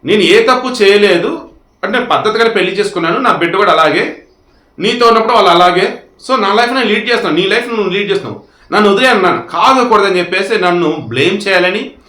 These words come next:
నా పరువు తీయాలని, ఇదిగో అతను ఆ రకంగా చేశాడని చెప్పేసి చెప్పుకొచ్చింది. నా బిడ్డకి తండ్రి సుభాషే అని చెప్పేసి అంటుంది. నెక్స్ట్, ఈ మదన్ మోహన్ అనే వ్యక్తికి సంబంధించి ఈరోజు విజయసాయి రెడ్డి మాట్లాడుతున్నది.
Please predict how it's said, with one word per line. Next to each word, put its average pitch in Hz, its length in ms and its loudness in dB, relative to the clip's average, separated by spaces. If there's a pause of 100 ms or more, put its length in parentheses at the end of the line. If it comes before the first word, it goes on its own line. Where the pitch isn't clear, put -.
(240)
నా 151 120 0
పరువు 156 340 0
తీయాలని, 185 540 0 (280)
ఇదిగో 185 200 0
అతను 175 320 2
ఆ 160 200 2
రకంగా 180 200 -2
చేశాడని 151 420 -2
చెప్పేసి 175 360 -2
చెప్పుకొచ్చింది. - 420 -10 (1040)
నా 127 160 -2
బిడ్డకి 196 300 -2
తండ్రి 196 220 0
సుభాషే 151 520 0
అని 170 140 0
చెప్పేసి 208 300 -4
అంటుంది. 156 200 -8 (1400)
నెక్స్ట్, 190 300 -2 (600)
ఈ 208 120 2
మదన్ 233 360 4
మోహన్ 233 280 4
అనే 208 120 2
వ్యక్తికి 175 340 0
సంబంధించి 143 480 -4 (340)
ఈరోజు 208 320 2
విజయసాయి 202 340 0
రెడ్డి 175 160 0
మాట్లాడుతున్నది. 131 640 -6